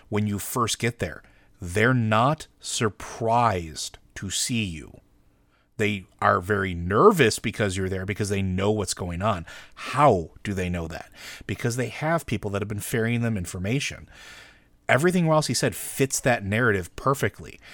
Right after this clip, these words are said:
Your character, this Battle for Azeroth could have been that return for your character to take everything that they've learned from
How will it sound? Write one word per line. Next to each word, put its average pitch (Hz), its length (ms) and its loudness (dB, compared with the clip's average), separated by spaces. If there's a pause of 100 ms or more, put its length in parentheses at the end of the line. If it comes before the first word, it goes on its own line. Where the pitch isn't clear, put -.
(360)
Your 117 280 2
character, 139 580 2
this 113 240 -2
Battle 120 540 0
for 131 160 0
Azeroth 127 380 2
could 123 120 -4
have 113 80 -2
been 113 220 0
that 104 200 2
return 120 460 0
for 110 260 -2
your 107 200 0
character 104 600 0 (380)
to - 80 -12
take 120 340 -2
everything 151 520 2
that 139 120 -2
they've 135 240 2
learned 107 560 0 (380)
from 98 400 2